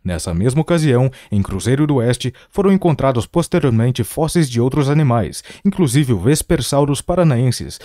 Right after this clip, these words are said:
o primeiro dinossauro no estado. Complementando a seção de paleontologia, fósseis mais recentes da era Cenozoica estão representados por vestígios da megafauna, conchas e ossos preservados em rochas de cavernas,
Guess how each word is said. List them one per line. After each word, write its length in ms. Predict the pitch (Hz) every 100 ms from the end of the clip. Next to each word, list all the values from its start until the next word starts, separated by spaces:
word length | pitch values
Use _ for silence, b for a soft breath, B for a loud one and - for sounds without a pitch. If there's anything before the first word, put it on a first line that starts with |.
| B B
o 80 | 214
primeiro 640 | - 190 101 98 127 127
dinossauro 560 | 117 117 120 - 101 110
no 140 | 95
estado. 560 | 123 - 110 104 82 - _ _ _ _ _ _ _ _ _ _ _ _
Complementando 640 | 104 90 92 107 160 170
a 20 | 156
seção 320 | 156 120 110
de 120 | 92
paleontologia, 760 | 123 139 147 160 160 104 107 107 B B
fósseis 400 | - 185 196 143
mais 200 | 147 170
recentes 480 | 156 - 143 117 90
da 140 | 90
era 200 | 98 104
Cenozoica 640 | - 147 151 110 117 117 123 B B
estão 240 | - 190
representados 720 | 143 - 196 180 170 139 135 -
por 220 | 104 95
vestígios 520 | 147 147 143 143 151
da 120 | 113
megafauna, 640 | 101 135 139 - 131 95 82 B B
conchas 420 | 113 127 170 151 B B
e 120 | 151
ossos 300 | 104 110 131
preservados 720 | - 156 156 131 107 123 123 98
em 80 |
rochas 420 | 80 117 131 147 117
de 80 |
cavernas, 580 | 139 139 117 120 73 71